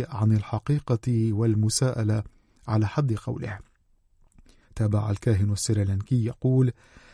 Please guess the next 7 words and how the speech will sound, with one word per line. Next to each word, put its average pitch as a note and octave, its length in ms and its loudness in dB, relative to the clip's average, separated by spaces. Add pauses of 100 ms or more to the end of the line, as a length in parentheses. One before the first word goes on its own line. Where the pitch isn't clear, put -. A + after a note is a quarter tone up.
(260)
إن C3+ 120 10
الهجمات C3 500 6
الإرهابية B2+ 640 2
لم A2+ 440 4
تكن A#2 440 0
مأساة A2+ 520 0
وحسب، G#2+ 640 -4